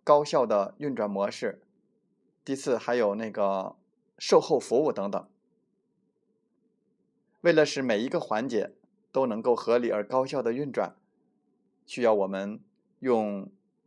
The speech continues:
全局的意识去清晰思路，使得可能出现的一些小问题呢，最小化。全局意识要覆盖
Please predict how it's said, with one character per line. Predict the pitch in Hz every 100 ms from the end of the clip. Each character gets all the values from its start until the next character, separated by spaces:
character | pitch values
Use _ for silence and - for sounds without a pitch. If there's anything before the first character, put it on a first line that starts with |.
| _ _ _ -
全 | - 110 131 190
局 | - 123
的 | 131
意 | 170 117
识 | - 95 - _ _ _ _ _ _ _ _ _ -
去 | - 120 107 101 95 - _ _ _
清 | - 175 170
晰 | 185
思 | 175 -
路， | 170 135 - _ _ _ _ _ _ _ _ _ _ _ _ _ _ _ _ _ _ _ _ _ _ _ _
使 | - 139
得 | 180
可 | 185 117
能 | 110 123 151
出 | -
现 | 185 160
的 | 120
一 |
些 | 123
小 | 156 95
问 | 113 165
题 | - 107
呢， | 95 92 _ _ _ _ _ _ _ _ _ _ _ _ _ _
最 | - 190
小 | - 90
化。 | - 104 - _ _ _ _ _ _ _ _ _ -
全 | - 135 202 220
局 | 120 120
意 | 143
识 | 117 101 - _ _ _ _ _
要 | 120 110
覆 | - 113
盖 | 110 95